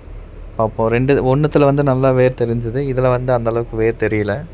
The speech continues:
So, மேல கொஞ்சம் தோண்டி பார்த்தா வேர் லைட்டா வந்திருக்கு. So, வேர் வந்துடுச்சு. So, இது வந்து வேற இடத்துல கட் பண்ணி ந-, நடவு, நடவு செஞ்சா வரும். வேர் கொஞ்சம் இருக்கிறதுனால இது நல்லாவே வரும்னு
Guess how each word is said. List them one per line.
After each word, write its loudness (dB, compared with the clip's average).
So, -6
மேல 2
கொஞ்சம் 2
தோண்டி 2
பார்த்தா 2
வேர் 2
லைட்டா 2
வந்திருக்கு. -2
So, -4
வேர் 6
வந்துடுச்சு. 0
So, -2
இது 2
வந்து 2
வேற 6
இடத்துல 0
கட் -2
பண்ணி 0
ந-, 2
நடவு, 2
நடவு 2
செஞ்சா 0
வரும். -2
வேர் 2
கொஞ்சம் 2
இருக்கிறதுனால 2
இது 0
நல்லாவே 4
வரும்னு 0